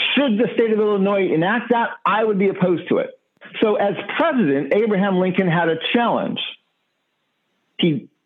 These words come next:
absolutely believed in the lie of white supremacy.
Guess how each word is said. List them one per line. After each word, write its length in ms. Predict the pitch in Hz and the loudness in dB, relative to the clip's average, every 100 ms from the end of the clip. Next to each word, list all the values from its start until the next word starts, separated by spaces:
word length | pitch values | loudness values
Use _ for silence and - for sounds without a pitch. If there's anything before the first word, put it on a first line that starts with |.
| _ _ | _ _
absolutely 540 | 190 220 185 214 185 165 | -2 -2 0 2 2 2
believed 340 | 151 156 135 | 2 2 0
in 120 | 139 | 0
the 60 | 131 | 2
lie 200 | 127 123 | 2 0
of 80 | 113 | 0
white 220 | 117 - | 0 -2
supremacy. 680 | - 107 107 107 - 170 | 0 0 0 0 -2 -4